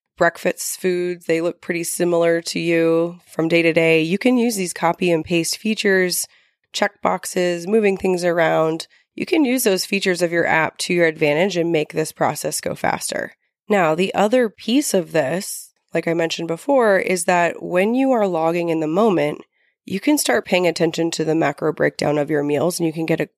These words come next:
very quick idea if you're gonna stay on track for the whole day or if you do need to make some adjustments later on in your later meals. I wanna reiterate this, that your job, especially in the beginning, should be to be paying attention to the macro breakdown of your meals. So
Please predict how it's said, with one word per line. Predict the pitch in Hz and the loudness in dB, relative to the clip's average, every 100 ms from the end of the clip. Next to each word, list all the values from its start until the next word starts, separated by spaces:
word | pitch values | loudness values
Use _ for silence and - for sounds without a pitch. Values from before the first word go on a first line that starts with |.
| _ | _
very | 160 156 208 | 0 2 0
quick | - 175 170 | 0 -2 2
idea | 165 160 160 147 143 113 - _ _ - | 0 0 0 2 2 -2 -10 _ _ -4
if | 165 | 0
you're | 170 | 2
gonna | 165 | 2
stay | 156 165 160 | 2 2 2
on | 156 | 2
track | 151 160 147 160 - | 0 2 2 0 -8
for | - 170 | -2 0
the | 156 | 2
whole | 160 156 | 0 0
day | 151 143 160 | 2 2 2
or | - | 2
if | 160 165 | 0 -2
you | 160 | -6
do | 165 165 | -2 0
need | 160 | 0
to | 160 | 2
make | 156 147 | 0 -2
some | - 156 | -4 -4
adjustments | 143 127 127 - 143 117 - | -2 -2 -4 -4 -4 -4 -6
later | 156 151 147 | -4 -2 0
on | 143 139 | 0 -2
in | 143 | -2
your | 139 127 | -4 -4
later | 139 - | -4 -4
meals. | - - - - - _ _ _ _ - | -2 -4 -4 -8 -10 _ _ _ _ 0
I | |
wanna | 180 196 233 | 2 4 2
reiterate | 208 180 170 165 160 | 2 0 2 2 2
this, | 156 151 | 0 -2
that | 160 147 | -2 0
your | 180 262 | -2 -2
job, | - - 156 151 156 175 | -2 0 2 2 2 0
especially | 170 - - 160 - 175 175 | -4 -6 -2 0 0 -2 0
in | 160 156 | 0 0
the | 156 | 0
beginning, | 160 156 147 160 180 - _ _ | -2 0 0 0 -2 -6 _ _
should | - - 262 262 | -10 0 2 2
be | 226 226 208 | 0 2 2
to | 185 170 | 0 -4
be | 175 | -6
paying | - 170 170 | 2 2 2
attention | 156 160 156 156 | 0 -4 -2 -6
to | 160 | -2
the | |
macro | 156 143 - 151 | -2 -2 -2 -4
breakdown | 151 143 - 143 139 | -2 -2 -2 -2 -2
of | - 156 | -4 -2
your | 160 | 0
meals. | 147 139 180 214 - | 0 0 0 0 -8
So | - 165 151 | -2 -2 -2